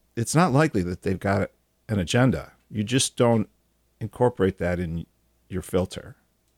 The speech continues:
right? What you're really doing is you're appreciating that they took a lot of time to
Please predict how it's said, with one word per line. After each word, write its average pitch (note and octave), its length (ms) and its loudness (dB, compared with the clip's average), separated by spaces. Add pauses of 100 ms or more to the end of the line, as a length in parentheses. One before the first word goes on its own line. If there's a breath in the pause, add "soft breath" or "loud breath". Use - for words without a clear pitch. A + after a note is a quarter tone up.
(100)
right? F2 220 -4 (840)
What G#2+ 160 -2
you're F2+ 140 -2
really A#2 260 2
doing F2+ 380 -6
is D#2 160 -10
you're E2+ 100 -6
appreciating F#2+ 580 0
that F2 140 -6
they D#2 120 -8
took - 320 -6 (400)
a F2 40 -6
lot F2+ 280 0
of F#2 100 -2
time - 560 -4 (540)
to - 260 -6